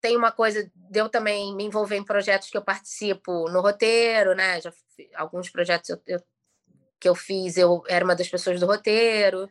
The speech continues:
Já sou uma pessoa, né, ferrada assim há tanto tempo, né? Não, não, não tenho grandes, é, <laughs> vontades de riqueza, assim. Meu, meu objetivo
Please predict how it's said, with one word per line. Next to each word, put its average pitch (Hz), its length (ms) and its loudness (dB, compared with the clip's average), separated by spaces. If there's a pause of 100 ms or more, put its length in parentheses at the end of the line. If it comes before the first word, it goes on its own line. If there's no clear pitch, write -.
(260)
Já 320 200 4
sou 285 460 4
uma 226 160 -8
pessoa, 226 440 -4 (520)
né, 214 380 0 (400)
ferrada 208 560 0
assim 202 180 -12
há 202 40 -8
tanto 240 240 -16
tempo, 220 360 -2
né? 202 180 -2
Não, 196 220 -6
não, 196 340 -10 (200)
não 202 200 -10
tenho 220 220 2
grandes, 180 1160 0 (1120)
é, 165 1200 0
<laughs> - 1200 -20
vontades 190 760 0
de 180 100 -10
riqueza, 180 840 -2
assim. 185 720 -8
Meu, 180 220 2
meu 190 200 2
objetivo 190 1120 -4